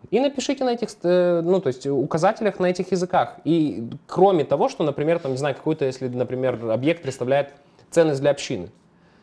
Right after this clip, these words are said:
Нет, вот начальник управления пожал плечами, опустил голову, молчал. Ну, то есть, э, это,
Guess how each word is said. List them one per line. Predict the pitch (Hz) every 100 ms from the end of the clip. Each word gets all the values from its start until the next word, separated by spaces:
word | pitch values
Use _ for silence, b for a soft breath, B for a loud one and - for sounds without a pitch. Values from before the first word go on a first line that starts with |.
| b b b -
Нет, | - 156 175 175 156 180 214 226 220 -
вот | 143 139 139 139
начальник | 135 135 139 156 185 170 147
управления | 135 135 143 131 117
пожал | - 151 147
плечами, | 113 107 190 220 196 180
опустил | 156 139 139 - 143
голову, | 127 170 226 185 160 143
молчал. | 135 135 - 190 220
Ну, | 170 214
то | 202
есть, | 175 -
э, | 135 156 151 147 135 65 85 92 87 101 98
это, | 190